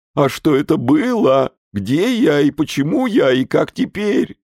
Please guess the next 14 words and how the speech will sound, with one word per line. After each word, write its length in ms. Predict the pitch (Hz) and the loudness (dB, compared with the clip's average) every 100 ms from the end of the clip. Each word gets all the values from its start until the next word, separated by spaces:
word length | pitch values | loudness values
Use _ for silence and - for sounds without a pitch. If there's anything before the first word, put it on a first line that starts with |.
| _ _ _ - | _ _ _ -6
И 100 | 127 | 0
такое 360 | 147 139 143 | 0 2 2
регулярно 580 | 123 107 123 165 233 214 | 2 2 2 2 2 0
происходит 600 | - 151 127 - 135 139 | 2 0 0 0 0 0
не 140 | 123 147 | -2 -2
только 320 | 202 220 180 | 0 -2 -4
с 120 | - | 0
отдельными 600 | - 180 175 110 104 104 | 0 0 -2 0 0 -2
людьми, 340 | 107 104 98 95 | -2 -2 0 2
но 180 | 98 | 2
и 60 | 101 | 2
с 60 | - | -2
целыми 560 | - - 117 127 254 | -8 0 2 2 0
цивилизациями. 1400 | - - 233 254 214 220 269 262 - - 107 101 95 92 | -4 -2 0 0 -2 -2 -2 -4 -4 -2 0 0 0 -2